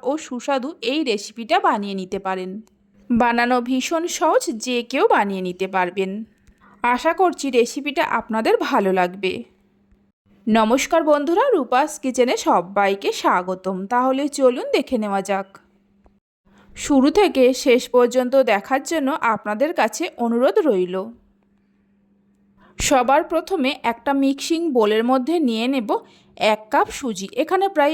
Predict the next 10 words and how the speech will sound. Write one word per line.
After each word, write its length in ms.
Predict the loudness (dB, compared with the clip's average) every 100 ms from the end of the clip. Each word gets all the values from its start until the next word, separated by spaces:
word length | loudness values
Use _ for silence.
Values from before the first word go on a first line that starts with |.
| -2
দুশো 280 | -6 -2 -4
গ্রামের 360 | 0 0 0 -2
মতো 200 | 0 0
সুজি 360 | 0 -4 -2 -2
আছে। 320 | -2 -2 -12 -14 -20 _ _ _ _ _ _ 2
ওই 160 | 4 4
কাপেরই 460 | 2 2 0 -2 -2
হাফ 260 | 0 -2 -2
কাপের 280 | -4 -2 -2
মতো 220 | -4 -2